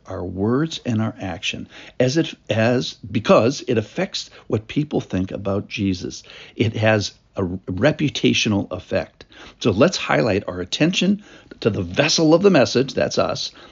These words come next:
and let's adorn it, let's make it beautiful, let's live well so as not to have doctrinal reproach. So that is, let's adorn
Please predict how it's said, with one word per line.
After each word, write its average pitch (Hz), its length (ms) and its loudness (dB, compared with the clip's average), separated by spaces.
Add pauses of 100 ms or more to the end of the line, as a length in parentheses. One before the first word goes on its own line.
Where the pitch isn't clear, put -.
(220)
and 113 120 2
let's 113 200 -2
adorn 113 540 6
it, 104 300 -2
let's 95 220 -6
make 107 460 4
it 131 140 -2
beautiful, 131 640 2 (160)
let's - 260 -6
live 98 380 2
well 92 260 -2
so - 220 -6
as 117 160 -6
not 98 300 -6
to 107 60 -6
have 98 300 -2 (300)
doctrinal 104 480 -2
reproach. - 680 -6
So - 140 -6 (120)
that 135 260 2
is, 95 260 -2 (220)
let's 113 500 -4 (220)
adorn 101 640 -4